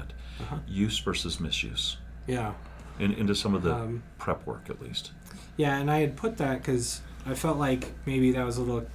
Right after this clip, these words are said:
Speaker 2: confusing, um, when we were talking about with Josh, kinda determining, you know, what's, what's abuse mean? Why are we changing terms?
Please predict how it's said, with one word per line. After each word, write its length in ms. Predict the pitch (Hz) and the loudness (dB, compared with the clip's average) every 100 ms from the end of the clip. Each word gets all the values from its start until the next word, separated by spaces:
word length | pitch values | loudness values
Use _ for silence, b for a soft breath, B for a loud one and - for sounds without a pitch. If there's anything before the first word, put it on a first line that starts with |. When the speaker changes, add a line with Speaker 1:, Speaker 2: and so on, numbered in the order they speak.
| - | -6
Speaker 2:
confusing, 720 | - 117 127 120 120 117 117 113 - | -4 -2 0 2 0 -2 -4 -6 -6
um, 320 | 113 107 104 - B B B - | -4 -4 -6 -8 B B B -6
when 220 | 127 113 - - - - | -4 -4 -6 -10 -10 -6
we 240 | 131 120 113 | 0 4 4
were 120 | 110 | 2
talking 320 | 120 120 120 | 0 -2 0
about 180 | 113 104 | 0 -2
with 100 | 104 | -2
Josh, 480 | 117 110 104 - - | -2 -2 -2 -8 -12
kinda 340 | - 113 101 101 B B B B B B - - - | -8 -6 -6 -10 B B B B B B -16 -14 -6
determining, 600 | 131 117 123 117 110 107 | -4 -2 0 0 -2 -2
you 80 | 127 | -2
know, 100 | 117 | 0
what's, 340 | 127 147 - - | 0 -2 -4 -8
what's 220 | 127 127 117 | -4 -2 -2
abuse 420 | 110 120 120 - | 0 2 2 -2
mean? 480 | 117 113 113 113 110 | -4 -2 -2 -2 -2
Why 460 | 113 113 113 110 107 | 0 2 0 0 -4
are 120 | 107 | -4
we 240 | 104 98 - | -2 -4 -6
changing 520 | - 117 107 104 101 101 | -6 -4 -4 -4 -6 -6
terms? 560 | 117 110 110 117 - | -4 -4 -2 -4 -6